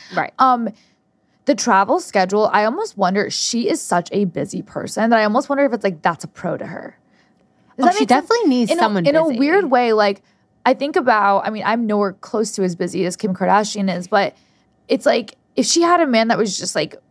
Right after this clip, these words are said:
Speaker 2: super available, like, I feel like that relationship wouldn't work either. Like, she needs to be with someone that has a ton of stuff going on, has a strict travel schedule, and maybe a strict eating schedule and a going out schedule or whatever that is, because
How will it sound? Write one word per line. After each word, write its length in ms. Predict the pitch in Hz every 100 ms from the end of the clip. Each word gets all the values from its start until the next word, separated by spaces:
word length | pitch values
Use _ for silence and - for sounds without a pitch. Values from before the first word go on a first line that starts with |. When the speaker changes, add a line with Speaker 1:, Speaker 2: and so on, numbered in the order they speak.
| _ _ -
Speaker 2:
super 560 | 190 - 214 202 214 208
available, 540 | 185 165 185 202 233
like, 140 | 226 208
I 120 | 220
feel 140 | 277
like 80 | 240
that 200 | 226 196
relationship 440 | 220 208 220 202
wouldn't 160 | 208 185
work 120 | 190 -
either. 160 | 196
Like, 140 | 180 175
she 120 | -
needs 220 | 339 339
to 80 | 233
be 160 | 196 190
with 120 | 214
someone 280 | 226 220 214
that 60 | -
has 300 | - 208 196
a 40 |
ton 280 | 190 - 190
of 80 | 185
stuff 260 | - 175
going 180 | - 202
on, 120 | 196 170
has 220 | 196 190
a 40 |
strict 360 | - 208 196 - _
travel 400 | - - 214 202
schedule, 400 | 214 220 202 208
and 140 | 202 220
maybe 240 | 226 240
a 80 | 254
strict 480 | - 233 202 - - _ _ _ _ _
eating 360 | 294 311 294 269
schedule 480 | - 220 196 220 208
and 100 | 202
a 60 | 202
going 260 | 233 226
out 120 | 220 202
schedule 320 | 220 196 185
or 80 | 180
whatever 420 | 190 196 190 214
that 160 | 185
is, 160 | 170 196
because 320 | 233 233 196